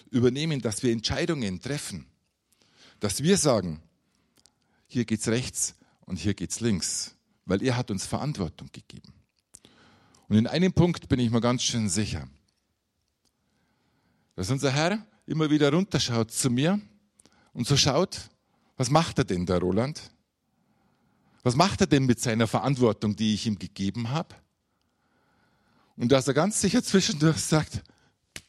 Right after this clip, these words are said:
geht gar nicht. Roland, was machst du da? Vielleicht sagt er es auch ziemlich oft, ich weiß es nicht, aber ich vertraue auf seine Gnade.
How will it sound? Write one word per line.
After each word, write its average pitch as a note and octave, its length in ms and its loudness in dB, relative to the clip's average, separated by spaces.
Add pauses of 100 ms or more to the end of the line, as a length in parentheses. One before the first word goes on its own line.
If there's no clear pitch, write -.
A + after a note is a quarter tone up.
(1200)
geht - 340 2
gar F#3+ 240 2
nicht. - 360 -8 (420)
Roland, E3+ 540 -4 (640)
was - 180 -14
machst - 360 -12
du D#3+ 100 -10
da? - 260 -10 (3000)
Vielleicht E3+ 260 -2
sagt F#3 200 -2
er D#3 40 -10
es D#3 60 -6
auch D#3+ 140 0
ziemlich F3 380 -2
oft, - 260 -2
ich D3 120 -8
weiß C#3+ 200 0
es A#2+ 140 -4
nicht, A2+ 240 -4
aber C3 200 -4
ich D3 120 -4
vertraue D#3 360 2
auf D#3 80 -4
seine D3 280 -4
Gnade. C3 440 -6